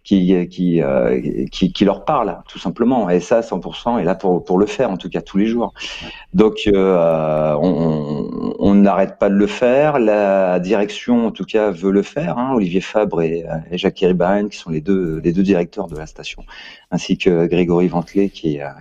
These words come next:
qui est le, le directeur délégué. Et là, pour appuyer toujours les choses, pas parce qu'on est en période de confinement, de toute façon,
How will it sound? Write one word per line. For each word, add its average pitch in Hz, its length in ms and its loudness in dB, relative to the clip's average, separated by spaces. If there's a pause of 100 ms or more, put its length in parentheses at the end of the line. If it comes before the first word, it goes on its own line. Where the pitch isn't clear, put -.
qui - 160 -4
est 87 60 4
le, 73 300 -2
le 80 260 -4
directeur 87 380 2
délégué. 82 360 2 (460)
Et 92 80 4
là, 117 120 4
pour 117 220 0
appuyer 117 340 0
toujours 101 260 -2
les 98 100 2
choses, 156 240 -2
pas 117 100 0
parce - 180 -4
qu'on 117 180 -2
est 104 40 -2
en 98 80 -2
période 101 280 -2
de 95 80 -2
confinement, 107 640 0
de 113 100 -4
toute 98 180 -4
façon, - 320 -4